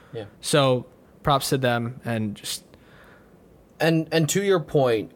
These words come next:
Speaker 1: I think what we've seen more and more that's so impressive is the ability of college players to hang with professional players.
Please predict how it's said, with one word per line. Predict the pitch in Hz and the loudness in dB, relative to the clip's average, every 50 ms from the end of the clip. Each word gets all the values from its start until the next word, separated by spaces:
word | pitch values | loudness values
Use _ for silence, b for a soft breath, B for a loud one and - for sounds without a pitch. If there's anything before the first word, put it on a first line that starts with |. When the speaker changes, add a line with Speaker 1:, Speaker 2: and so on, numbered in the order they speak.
| _ - | _ -4
Speaker 1:
I | 127 127 | -2 -2
think | 123 - 143 139 139 135 - | 0 0 2 2 2 2 0
what | 127 120 123 | -2 -2 -2
we've | 123 120 117 - | -2 -4 -6 -8
seen | - - 143 139 139 139 135 | -4 0 2 4 4 4 4
more | 127 120 123 120 120 120 120 120 | 2 2 2 2 4 4 2 2
and | 117 113 | 0 -2
more | 110 107 104 98 98 98 95 95 95 95 92 - - _ _ - - - - - - _ _ - - _ - | -2 0 0 2 2 2 0 0 -2 -2 -4 -8 -14 _ _ -20 -20 -20 -20 -20 -20 _ _ -20 -20 _ -4
that's | 123 127 123 - | -2 -2 0 0
so | 131 120 117 | 0 0 0
impressive | 110 101 107 101 104 - 110 107 98 98 | 0 0 -2 -2 -2 -2 -2 -4 -2 -2
is | 73 98 104 101 98 98 98 | -2 -2 -2 -4 -8 -10 -10
the | 110 113 107 | -8 -4 -2
ability | 107 104 98 98 120 120 120 117 113 110 | -2 -2 0 0 0 2 2 0 0 0
of | 110 104 - | -2 -4 -4
college | - 107 104 104 104 104 - | -4 -2 -2 0 -2 -4 -6
players | - - 110 101 98 95 92 - | -4 -2 -2 -2 -2 -2 -6 -8
to | - 98 | -10 -10
hang | 90 87 98 104 101 98 98 | -10 -6 -4 -4 -2 -2 -4
with | 95 92 - | -6 -8 -8
professional | - 110 - 95 90 - - 95 | -10 -6 -4 -4 -4 -4 -6 -8
players. | 82 - 92 80 71 64 - - | -8 -6 -6 -4 -6 -6 -8 -12